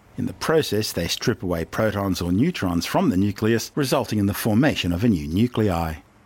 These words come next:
Now, these cosmic ray hypotheses all involve uncertain inputs, and they all presume that beryllium ten can't be made in supernovae.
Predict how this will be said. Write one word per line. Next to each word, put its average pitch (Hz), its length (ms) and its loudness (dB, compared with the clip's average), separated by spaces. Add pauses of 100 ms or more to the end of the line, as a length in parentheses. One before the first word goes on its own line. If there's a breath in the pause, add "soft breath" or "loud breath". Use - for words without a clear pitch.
(240)
Now, 101 380 2
these 104 240 0
cosmic 98 340 -2
ray 92 140 0
hypotheses 107 800 0
all 165 240 0
involve 104 560 2
uncertain 110 540 0
inputs, 123 600 0 (240)
and 107 100 2
they 107 60 4
all 107 120 4
presume 95 460 2
that 87 160 -2
beryllium 92 380 2
ten 98 340 0
can't 110 320 -2
be 95 120 2
made 104 360 2 (100)
in 85 80 -2
supernovae. 92 880 0